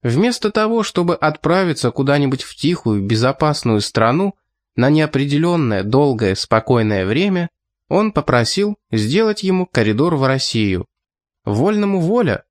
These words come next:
только кто будет участвовать в ближайшее время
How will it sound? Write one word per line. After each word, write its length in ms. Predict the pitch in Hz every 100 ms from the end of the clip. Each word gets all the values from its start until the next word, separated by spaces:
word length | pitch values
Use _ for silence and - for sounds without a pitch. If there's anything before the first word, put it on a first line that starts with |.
| _ _
только 320 | - 226 226 220
кто 320 | - 233 214
будет 320 | 165 156 139
участвовать 680 | 135 - 147 160 - 110 104
в 80 |
ближайшее 600 | 101 113 127 143 127 120 110
время 480 | 113 190 139 -